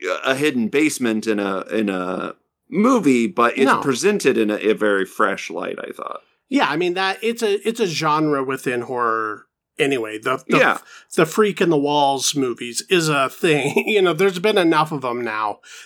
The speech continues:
Speaker 2: that that's sort
Speaker 1: Yeah.
Speaker 2: of a, a microgenre. Um, but then, you know, once that's revealed and we don't know who lived and who died in that initial attack, we switch now to Justin Long, um, who is a Hollywood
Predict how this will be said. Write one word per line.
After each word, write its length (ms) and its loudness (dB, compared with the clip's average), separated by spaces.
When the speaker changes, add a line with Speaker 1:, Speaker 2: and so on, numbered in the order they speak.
Speaker 2:
that 140 0
that's 220 2
sort 140 2
Speaker 1:
Yeah. 120 4
Speaker 2:
of 40 0
a, 100 2
a 220 2
microgenre. 920 -2
Um, 560 4
but 180 2
then, 300 2
you 100 2
know, 100 4
once 280 0
that's 260 0
revealed 500 2
and 140 2
we 100 0
don't 300 2
know 320 2
who 180 -2
lived 280 -2
and 100 -2
who 120 -2
died 380 0
in 100 -8
that 160 -6
initial 460 -4
attack, 560 -2
we 160 0
switch 540 0
now 200 4
to 140 -6
Justin 440 0
Long, 400 -4
um, 500 4
who 240 4
is 200 2
a 220 2
Hollywood 920 0